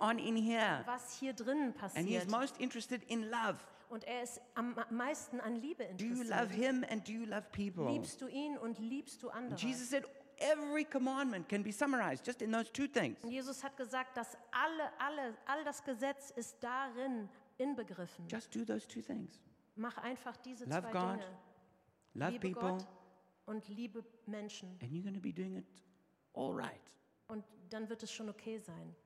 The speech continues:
Speaker 1: So we have to be careful of that religious thing.
Speaker 2: Also müssen wir gefährlich, äh, ge-, äh, vorsichtig sein, äh, mit Religiosität.
Speaker 1: So we don't wanna live in legalism or lawlessness.
Speaker 2: Also wir wollen weder in Gesetzlichkeit noch in
Speaker 1: We
Speaker 2: Gesetzeslosigkeit
Speaker 1: wanna rather
Speaker 2: leben,
Speaker 1: live by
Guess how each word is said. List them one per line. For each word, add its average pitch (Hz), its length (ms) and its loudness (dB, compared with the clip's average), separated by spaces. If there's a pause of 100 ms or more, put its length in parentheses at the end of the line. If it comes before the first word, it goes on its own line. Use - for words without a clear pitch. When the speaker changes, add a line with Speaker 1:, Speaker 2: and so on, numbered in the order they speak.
(140)
Speaker 1:
So 208 220 4 (140)
we 196 200 4
have 214 140 0
to 214 100 -4
be 214 100 2
careful 226 340 4
of 208 100 2
that 196 220 6
religious 202 560 4
thing. 120 200 4 (180)
Speaker 2:
Also 226 180 -4
müssen 240 300 0
wir 240 80 -2
gefährlich, 247 520 -2 (200)
äh, 233 80 -2 (120)
ge-, 247 140 -2 (120)
äh, 220 240 0 (840)
vorsichtig 262 460 0
sein, 202 460 -2 (220)
äh, 214 100 -6
mit 214 340 -2
Religiosität. 185 800 -8
Speaker 1:
So 196 120 4
we 220 60 4
don't 233 180 4
wanna 233 180 2
live 220 380 4 (400)
in 175 200 4
legalism 226 680 4
or 170 120 0
lawlessness. 190 840 2 (120)
Speaker 2:
Also 220 180 -4
wir 226 140 -2
wollen 226 260 -2
weder 254 240 0
in 233 100 -2
Gesetzlichkeit 240 920 -4
noch 226 220 -6
in 226 120 -4
Speaker 1:
We 233 60 -4
Speaker 2:
Gesetzeslosigkeit 226 880 -2
Speaker 1:
wanna 180 220 4
rather 180 320 4
Speaker 2:
leben, 190 240 2
Speaker 1:
live - 120 -18
by 127 140 -6